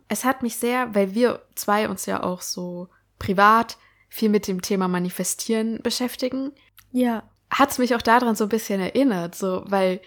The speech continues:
Speaker 1: ja, da, da, da heißt, also da gibt's ja auch die Methode, dass du das, was du manifestieren willst, was du dir wünschst, dass du das aufschreibst.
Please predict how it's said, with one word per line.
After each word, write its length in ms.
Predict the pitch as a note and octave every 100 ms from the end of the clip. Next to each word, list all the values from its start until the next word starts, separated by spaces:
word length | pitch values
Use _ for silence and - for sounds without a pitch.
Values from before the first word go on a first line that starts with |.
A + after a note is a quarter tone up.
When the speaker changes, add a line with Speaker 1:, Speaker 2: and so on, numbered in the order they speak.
| _
Speaker 1:
ja, 340 | G3+ A3+ A#3 - -
da, 120 | G#3 G#3
da, 160 | A3
da 100 | G3+
heißt, 300 | A#3+ B3 -
also 120 | G3 -
da 100 | G3
gibt's 200 | A#3 -
ja 120 | -
auch 100 | A#3
die 120 | G#3
Methode, 580 | F#3 - A3+ A3+ A3+ A3+ - -
dass 220 | G3 -
du 320 | G3 F#3+ F#3 - _
das, 360 | - F3 A3+ -
was 260 | G#3 - -
du 140 | F#3+
manifestieren 800 | F#3 F3+ - F#3 - B3+ B3+ G#3+
willst, 300 | A#3 A#3 -
was 120 | F#3+
du 80 | F#3+
dir 220 | F3 F3
wünschst, 400 | A3 B3+ - - - - -
dass 240 | - F#3+ -
du 80 | F#3+
das 300 | F#3+ - G3+
aufschreibst. 800 | A3 - - E3+ E3+ - -